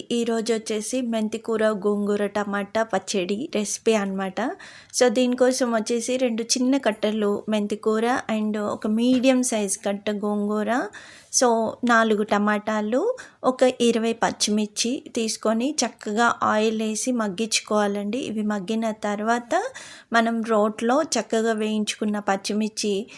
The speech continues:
నాలుగు రెమ్మలు ఎల్లిపాయలు వేసి చక్కగా దంచుకున్న తర్వాత మిర్చి కూడా యాడ్ చేసేసుకొని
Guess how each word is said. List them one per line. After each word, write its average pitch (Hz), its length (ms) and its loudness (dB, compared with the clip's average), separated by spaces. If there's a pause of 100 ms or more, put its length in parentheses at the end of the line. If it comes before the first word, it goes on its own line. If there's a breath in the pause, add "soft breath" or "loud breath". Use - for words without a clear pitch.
(240 loud breath)
నాలుగు 214 380 4
రెమ్మలు 208 540 2 (260)
ఎల్లిపాయలు 208 600 0
వేసి 208 380 -2 (160)
చక్కగా 240 420 0
దంచుకున్న 214 640 -2 (160)
తర్వాత 220 500 -2 (200)
మిర్చి 226 280 -4
కూడా 233 380 0
యాడ్ 208 240 -4
చేసేసుకొని 214 200 -2